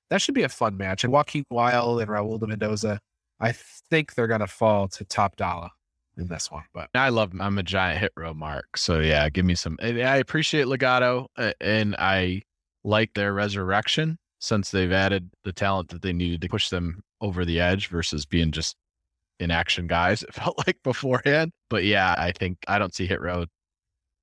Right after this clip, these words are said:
Speaker 2: taking a loss here for a little bit, maybe at a TakeOver or something.
Speaker 1: Yeah, yeah. So Hit Row, I think, is gonna take this one. On the A E W side, tomorrow, we have the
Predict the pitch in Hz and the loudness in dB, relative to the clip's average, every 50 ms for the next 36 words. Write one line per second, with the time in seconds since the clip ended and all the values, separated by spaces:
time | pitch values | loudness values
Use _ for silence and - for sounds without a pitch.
0 | _ _ _ - 104 90 - 92 87 85 85 85 85 82 87 - - 87 80 - | _ _ _ 0 0 0 2 0 0 2 2 4 4 4 2 0 -2 -4 -4 0
1 | - 113 104 101 101 101 92 87 73 78 78 - - 87 101 104 104 110 113 104 | 2 2 4 6 6 6 4 4 0 -2 -4 -4 -4 -2 -2 -2 2 2 2 0
2 | 98 90 - 90 82 - 80 78 76 76 76 78 80 - 82 76 73 - 69 71 | 0 -2 -2 -4 -4 -2 -4 -4 -4 -4 -4 -4 -4 -2 -4 -4 -2 -2 -4 -4
3 | - - _ _ _ _ _ _ _ _ _ _ _ _ _ _ _ _ _ _ | -4 -8 _ _ _ _ _ _ _ _ _ _ _ _ _ _ _ _ _ _
4 | _ - 85 78 64 - _ _ - 98 82 - - - - 95 - 143 127 127 | _ 0 0 0 0 -2 _ _ -4 -4 -4 -4 -6 -6 -6 0 0 0 0 0
5 | 123 117 113 110 - 110 98 - - 98 95 - - 104 90 - 95 - - - | 0 0 0 -2 -4 -6 -10 -6 -4 -4 -4 -2 -4 -4 -2 -4 -6 -6 -4 -4
6 | 95 92 85 - - - _ _ _ _ _ _ _ - 127 135 135 135 135 131 | -4 -4 -4 -6 -14 -20 _ _ _ _ _ _ _ -2 -2 -2 0 -2 -2 -2
7 | 131 _ - 147 160 165 165 160 143 151 156 156 170 165 160 - - - 143 143 | -2 _ 0 2 2 4 2 2 4 2 2 2 2 -2 -2 0 2 4 4 4
8 | 143 139 - - - 127 120 117 113 117 120 135 147 147 139 120 104 95 87 80 | 4 2 -4 -6 -4 -4 -4 -2 0 0 2 2 4 4 4 4 4 2 0 -4
9 | 85 95 110 110 104 101 120 117 117 110 107 107 113 117 107 | -6 -6 -6 -6 -2 0 0 0 0 0 -2 0 0 0 0